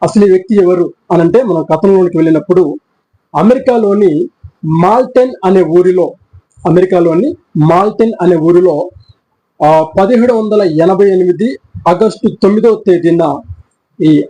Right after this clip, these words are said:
అడోనీ రామ్ జెడ్సన్ అనే వ్యక్తి జన్మించాడు. అయితే చూడండి, ఆ యొక్క వ్యక్తి తండ్రి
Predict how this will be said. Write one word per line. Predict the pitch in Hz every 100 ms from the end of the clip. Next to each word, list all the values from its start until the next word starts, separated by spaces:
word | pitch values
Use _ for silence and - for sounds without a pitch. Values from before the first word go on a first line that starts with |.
| -
అడోనీ | 165 190 185
రామ్ | 170 156 143 -
జెడ్సన్ | 165 117 170 170 - 165 135 -
అనే | 170 151
వ్యక్తి | 151 - 277 349 - 175
జన్మించాడు. | 123 175 160 151 - 160 - _ - - - _ _ _ _ _ _ _ _ _ _ -
అయితే | 254 285 -
చూడండి, | 262 262 233 170 - - _ _ _ _ _ _ _ - _ - - _ _ _ _ _ 180
ఆ | 196
యొక్క | 214
వ్యక్తి | 214 202 220 311
తండ్రి | 294 247 254 262 214 180